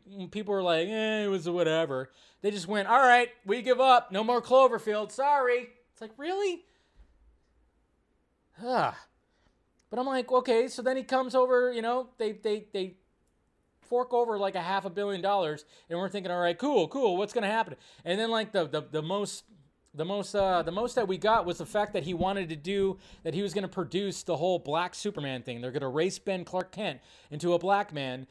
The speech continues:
and do it like that. And everybody was like, "No, nobody fucking wants that. There actually is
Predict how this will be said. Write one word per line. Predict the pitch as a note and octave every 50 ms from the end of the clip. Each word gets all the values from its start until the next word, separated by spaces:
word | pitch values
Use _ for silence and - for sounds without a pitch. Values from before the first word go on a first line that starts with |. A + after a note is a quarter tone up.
| _ - _ _
and | - D3+ D3+
do | B2+ D#3 E3 F3+
it | F#3
like | E3 E3+ E3 E3
that. | - F#3+ F3+ D3+ B2+ A#2 B2
And | C3 C#3+
everybody | D#3 E3 F3+ E3+ F3 E3+
was | E3 D3+ -
like, | F3 D#3 B2+
"No, | G#3 C#4 B3+ F3+ B2+ A2 G2+
nobody | B2+ F3 F#3+ G3+ G#3+
fucking | G3+ G3+ G#3+ G3+ G#3 G#3 G#3
wants | G#3+ A3+ A3+ A3+ G#3 - -
that. | D3 B2+ A2+ G2+ G2 - _ _ -
There | D#3 E3+ F3
actually | - F#3 G3 G3+ F#3+ - - G#3+ F#3+ F#3+ F#3 F#3
is | G#3 G#3 G3+ F#3 F3 D#3+ C#3 - - -